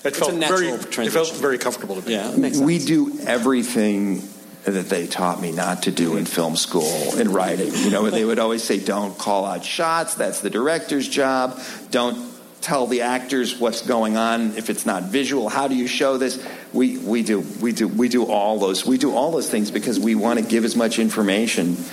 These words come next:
Speaker 2: Yeah.
Speaker 3: to the, uh, to the reader as, as possible.
Speaker 2: Well, and let me ask you, Michael,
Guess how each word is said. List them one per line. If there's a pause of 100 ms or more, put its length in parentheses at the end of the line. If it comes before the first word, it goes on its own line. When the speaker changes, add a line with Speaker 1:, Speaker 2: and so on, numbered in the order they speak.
(100)
Speaker 2:
Yeah. (200)
Speaker 3:
to
the,
uh,
to
the
reader (100)
as,
as
possible. (220)
Speaker 2:
Well,
and
let
me
ask
you,
Michael,